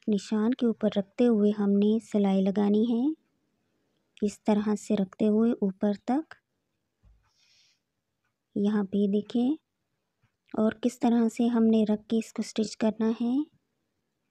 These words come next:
इस तरह से आप नीचे तक आएंगे और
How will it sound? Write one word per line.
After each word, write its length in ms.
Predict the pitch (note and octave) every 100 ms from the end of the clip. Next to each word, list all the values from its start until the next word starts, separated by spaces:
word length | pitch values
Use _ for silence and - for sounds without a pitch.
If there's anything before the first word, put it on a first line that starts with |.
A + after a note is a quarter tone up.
| _ _ _ _ _ _ _ _ _ _ _ _ _ _ _ -
इस 160 | - _
तरह 300 | A3 G#3 G#3+
से 200 | G#3 A#3 -
आप 300 | G#3 G#3 - _ A#3
नीचे 720 | A3+ D#4 - A3 G#3 G#3 A3
तक 220 | A3 G#3+
आएंगे 460 | G#3+ G#3 G#3+ A3 A#3+
और 160 | A#3